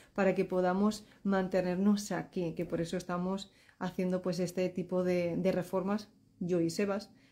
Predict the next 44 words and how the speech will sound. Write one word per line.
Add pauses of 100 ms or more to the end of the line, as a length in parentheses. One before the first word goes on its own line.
(120)
muy
importante, (260)
que
sí
que
es
verdad
que
podríamos
coger
algún
compañero, (280)
pues,
alguna
obra
que
sea
un
poquito
más
compleja, (420)
pero
hasta
en
eso,
chicos,
os
puedo
asegurar
que
hasta (300)
vemos
cómo
se
queda
la
energía. (120)
Por
eso
el
tema
de
la
caseta